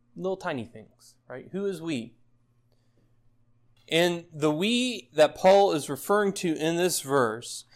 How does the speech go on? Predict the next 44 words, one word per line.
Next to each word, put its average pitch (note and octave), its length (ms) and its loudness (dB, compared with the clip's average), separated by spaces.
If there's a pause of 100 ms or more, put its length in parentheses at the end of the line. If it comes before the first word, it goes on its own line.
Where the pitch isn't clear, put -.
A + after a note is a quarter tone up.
(160)
when E3 180 4
we D#3+ 120 4
read G3 260 2
it A#3 160 2
in D#3+ 80 -4
the D3+ 80 -2
context G3 680 2
of C#3+ 220 -4
verse D#3+ 260 0
twelve, E3 520 6
where D3+ 100 4
it C#3+ 100 0
says, C#3+ 540 2 (420)
So - 200 -6
that C3+ 260 2
we C#3 560 0
who C3+ 140 -2
were B2+ 180 2 (120)
the B2+ 180 -2
first D3+ 440 -2
to B2+ 80 0
hope E3+ 400 4
in B2 140 -2
Christ A#2 920 -4 (840)
and C#3+ 140 0
when E3 200 2
we E3 140 0
look F#3+ 280 2
at D3+ 140 4
verse D#3 260 2
thirteen, G3 760 0
we E3 100 -2
see E3+ 320 -4
more F3 320 4
of G3+ 60 4
the F3+ 60 2
context C3+ 640 -2
when D3 120 0
it D3 80 -4
says, D#3 260 2
"In D#3 220 2
him D#3+ 260 0
you F3+ 520 -2
also." D#3+ 960 6